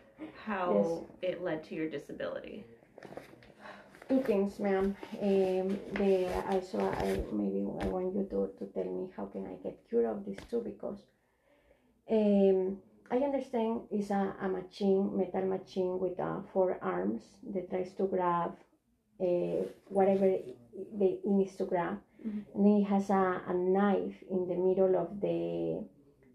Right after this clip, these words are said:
Speaker 1: of the arms that cuts whatever doesn't allow the, the, the camera to see. So when it's cutting, you know, even when you cut a little bit of your finger hurts. When it's cutting a lot of follicles inside, it's cutting, it's cutting you, and help us the Lord.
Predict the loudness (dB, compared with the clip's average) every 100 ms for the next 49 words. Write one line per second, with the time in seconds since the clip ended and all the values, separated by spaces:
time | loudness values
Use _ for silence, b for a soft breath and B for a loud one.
0 | _ -6 -2 2 4 4 4 4 0 -6
1 | -12 -4 -4 -4 0 2 2 0 -10 -6
2 | -2 0 2 2 2 0 -2 -2 -2 0
3 | 0 0 0 -2 -2 -2 -2 -4 -6 -8
4 | -8 -10 _ -8 -6 -4 -2 0 2 0
5 | -4 -6 -14 -6 -6 -6 -10 -20 _ b
6 | b b b _ 0 4 4 2 -4 -4
7 | 6 8 8 4 0 0 0 2 4 4
8 | 2 4 2 2 2 4 2 2 -2 2
9 | 2 2 0 0 -2 0 -2 -2 -2 -2
10 | -4 -10 -14 -18 -20 _ B B B 0
11 | 2 2 -4 0 4 6 6 4 2 0
12 | -2 0 2 2 0 -2 -2 -4 -4 -2
13 | 0 0 -2 -6 -6 -4 -4 -4 -8 -10
14 | -6 -2 -2 -2 0 0 2 0 -2 -6
15 | -8 -10 -8 -8 -6 -6 -4 -2 -2